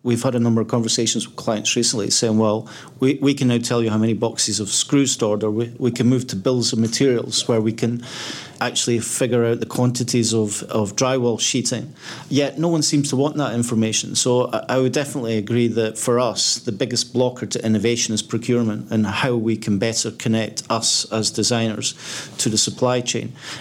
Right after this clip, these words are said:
And certainly the clients that have commissioned us recently to work with their supply chain allows us to build a digital library right from the outset using manufacturer information.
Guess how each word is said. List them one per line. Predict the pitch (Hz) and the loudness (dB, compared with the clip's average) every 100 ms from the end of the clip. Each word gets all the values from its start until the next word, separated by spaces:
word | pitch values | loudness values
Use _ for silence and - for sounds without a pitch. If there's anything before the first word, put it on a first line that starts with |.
| - | 0
And | 120 | 2
certainly | 165 127 123 | 2 2 2
the | 110 | 0
clients | 117 139 135 127 - | -2 -2 -2 -2 0
that | 113 | 0
have | 98 - | -2 -4
commissioned | - 120 117 113 110 | 0 2 2 2 2
us | 107 - | 2 2
recently | 127 - 127 107 | 2 2 0 -2
to | 107 110 | 0 2
work | 120 123 - | 2 2 0
with | 127 131 - | 0 0 -2
their | 120 | -2
supply | 113 - - 120 123 | 0 -4 -2 -2 0
chain | 123 123 110 - - - - - | -2 -2 -4 -6 -12 -12 -12 -4
allows | 113 117 127 123 104 | 0 4 4 2 2
us | 117 - | 0 -2
to | - | -4
build | 95 127 123 110 104 - | 0 4 4 2 -2 -6
a | 107 123 | -2 0
digital | 117 - 104 | 0 0 2
library | 127 131 107 107 107 - | 2 0 0 -4 -4 0
right | 123 117 | 0 0
from | - 110 | 0 2
the | 104 120 120 | 4 2 2
outset | - - 107 - | 0 0 0 0
using | 113 117 113 | 2 4 4
manufacturer | 110 110 107 117 - 113 | 4 4 2 -2 0 0
information. | 107 104 113 123 - - | 0 2 2 2 -2 -6